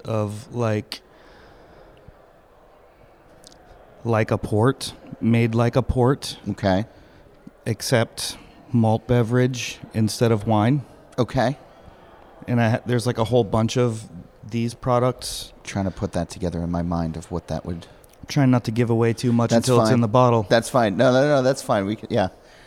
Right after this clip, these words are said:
Speaker 2: Um, yeah, don't give away the trade secrets here. That's,
Speaker 1: It's,
Speaker 2: uh,
Speaker 1: I
Speaker 2: that's,
Speaker 1: mean,
Speaker 2: uh,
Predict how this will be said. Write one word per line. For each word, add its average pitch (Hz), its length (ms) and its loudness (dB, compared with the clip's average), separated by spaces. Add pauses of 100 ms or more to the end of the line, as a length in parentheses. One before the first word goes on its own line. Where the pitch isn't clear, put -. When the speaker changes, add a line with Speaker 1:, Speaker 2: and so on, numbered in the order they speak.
(320)
Speaker 2:
Um, 101 580 2 (280)
yeah, 110 100 2
don't 107 160 2
give 135 160 0
away 120 140 2
the 98 80 -2
trade 98 260 -4
secrets - 340 -8
here. 90 200 -6
That's, 82 280 -8
Speaker 1:
It's, 90 220 -6
Speaker 2:
uh, - 20 -4
Speaker 1:
I 82 180 -6
Speaker 2:
that's, 160 140 0
Speaker 1:
mean, 165 240 2
Speaker 2:
uh, 143 220 -4